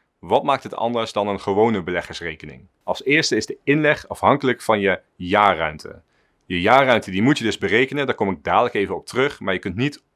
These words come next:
ongelimiteerd gebruik maken van pensioenbeleggen. Nee, je mag een x bedrag per jaar inleggen, ehm, om van deze voordelen, eh, gebruik te maken. Ook die voordelen leg ik zo meteen nog even uit. Ten tweede,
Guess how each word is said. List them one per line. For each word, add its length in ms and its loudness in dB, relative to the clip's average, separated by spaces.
ongelimiteerd 680 0
gebruik 320 0
maken 280 -4
van 160 -2
pensioenbeleggen. 720 -4
Nee, 120 -6
je 60 -4
mag 160 -2
een 200 -6
x 100 -6
bedrag 320 0
per 100 -2
jaar 300 4
inleggen, 500 -2
ehm, 360 -4
om 180 0
van 120 0
deze 220 0
voordelen, 640 0
eh, 140 -12
gebruik 360 -2
te 100 -16
maken. 280 -8
Ook 80 -10
die 100 -12
voordelen 400 0
leg 140 -6
ik 80 -16
zo 140 -4
meteen 240 -4
nog 100 -14
even 180 -6
uit. 360 -10
Ten 140 2
tweede, 520 4